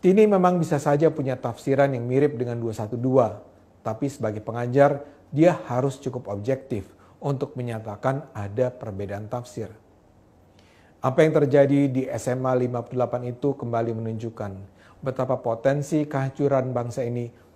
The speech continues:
tumbuh subur di lembaga-lembaga pendidikan. Kalau orang seperti Tini dibiarkan mengajar, tinggal tunggu waktu sebelum Indonesia menjadi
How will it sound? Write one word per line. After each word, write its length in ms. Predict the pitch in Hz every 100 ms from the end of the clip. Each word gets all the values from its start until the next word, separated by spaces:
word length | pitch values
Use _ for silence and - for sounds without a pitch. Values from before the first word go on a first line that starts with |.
| -
tumbuh 320 | 156 117 98
subur 480 | - 127 120 135 131
di 160 | 113
lembaga-lembaga 1080 | 110 107 113 113 120 117 113 104 104 107 107
pendidikan. 480 | 110 110 113 110 98 95 - _ _ _ _ _ _ _ _ _ _
Kalau 160 | 101 101
orang 400 | 107 127 170 165
seperti 340 | - 151 156
Tini 320 | 151 147 147
dibiarkan 480 | 131 127 123 127 127
mengajar, 540 | 120 120 117 120 110 113 - _ _ _
tinggal 400 | - 131 123 107 101
tunggu 260 | 113 104 95
waktu 480 | 113 127 - 98
sebelum 320 | - 107 104 104
Indonesia 580 | 104 104 104 104 135 135
menjadi 380 | 117 113 104